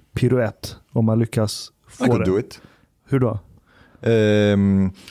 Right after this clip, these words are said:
Speaker 2: it is, it is basically the sense of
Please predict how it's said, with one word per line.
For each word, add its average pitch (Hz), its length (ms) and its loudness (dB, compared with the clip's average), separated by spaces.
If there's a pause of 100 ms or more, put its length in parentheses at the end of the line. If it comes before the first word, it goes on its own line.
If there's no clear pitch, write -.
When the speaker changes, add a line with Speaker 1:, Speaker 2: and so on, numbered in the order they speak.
(220)
Speaker 2:
it 113 180 -2
is, - 480 -2
it - 160 -4
is 98 200 -4
basically 92 600 -2
the 87 100 0
sense 101 420 -2
of 78 340 -6